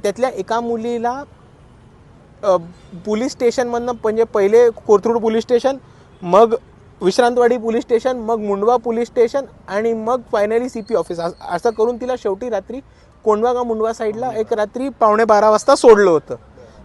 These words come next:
तर आपण हे बघितलं असेल की, सकाळी अकरा वाजता उचललेल्या मुलीला रात्री पावणे बारा वाजता काहीही रिपोर्ट न करता सोडलं जातं. तिचं दिवसभर मेंटल टॉर्चर केलं जातं. हा झाला पोलिसांच्या वागणुकीतला भाग.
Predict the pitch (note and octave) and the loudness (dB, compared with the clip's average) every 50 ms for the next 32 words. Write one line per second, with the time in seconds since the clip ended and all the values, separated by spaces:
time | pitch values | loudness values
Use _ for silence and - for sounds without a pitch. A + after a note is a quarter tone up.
0 | - - G3 G3 F#3+ F#3 - B3 A#3+ A#3 A#3+ A#3 A#3 A#3 A#3+ A3+ B3 A#3 A#3 B3+ | -4 0 0 2 2 2 0 -2 -2 -2 -2 -2 -2 -4 -4 -6 -6 -6 -6 -8
1 | A#3+ B3 - E3+ - - G3 A3 - - - - F#3+ F#3+ F#3+ F#3+ - - G#3+ F#3 | -10 -10 -10 -10 -8 -6 -6 -6 -6 -6 -6 -4 -2 -2 -2 -2 -4 -4 -6 -6
2 | E3+ F3 - F#3 F3+ F#3 F#3 F#3+ F#3 F3+ F3 F3 E3+ F3 F#3+ F#3+ D3+ E3 - - | -6 -6 -8 -8 -6 -6 -8 -8 -8 -8 -10 -10 -8 -6 -6 -6 -8 -10 -12 -12
3 | F#3 G3 G3 - E3 D3+ D3 D#3 E3+ F3 D#3+ D#3 D#3 D#3 D3+ D3+ D3 - - E3 | -12 -12 -10 -8 -8 -8 -6 -6 -6 -6 -6 -6 -4 -4 -4 -6 -6 -8 -10 -12
4 | D#3 - C3+ B2+ B2 C3+ D#3+ E3+ F3+ E3+ D#3 - - D3+ D#3 - E3 D#3+ D3 D3 | -10 -10 -10 -10 -10 -10 -10 -8 -8 -8 -10 -8 -6 -6 -6 -6 -8 -8 -8 -8
5 | C#3 C#3+ D3 D#3+ E3 D#3 D#3 C#3 C3+ C#3+ C#3+ C3+ B2+ - - A#2+ - C#3 A#2+ D3+ | -8 -8 -8 -10 -8 -8 -8 -8 -8 -6 -6 -6 -6 -8 -10 -12 -14 -12 -10 -10
6 | D3 C#3+ C#3 D3 D3 D3 D#3 F3 F#3+ F3+ D3 C#3 C#3+ D3 E3+ E3+ E3+ E3+ D#3 D3+ | -10 -8 -6 -8 -6 -4 -4 -6 -6 -6 -10 -12 -8 -6 -6 -4 -4 -2 -4 -4
7 | C#3 - E3+ D#3 - - D3 B2+ B2 A#2 A#2 - - A2+ - - - - - - | -4 -4 -6 -6 -6 -8 -10 -10 -10 -12 -14 -16 -16 -20 -20 -20 -20 -20 -20 -20
8 | - - - - - - - D#3+ F#3 G3+ F#3 E3+ E3 E3 F#3 G3 F3+ D#3+ D#3 D3+ | -20 -20 -20 -20 -20 -8 -4 0 0 0 0 -2 -2 -4 -4 -4 -4 -6 -8 -8
9 | D3 D#3 D#3 D#3 F3 E3+ C#3+ C3 C3 C3+ B2+ A#2+ A#2+ A#2 A2+ - A2+ G#2+ A2 | -8 -8 -8 -6 -4 -4 -4 -4 -6 -8 -12 -14 -16 -20 -18 -18 -18 -18 -18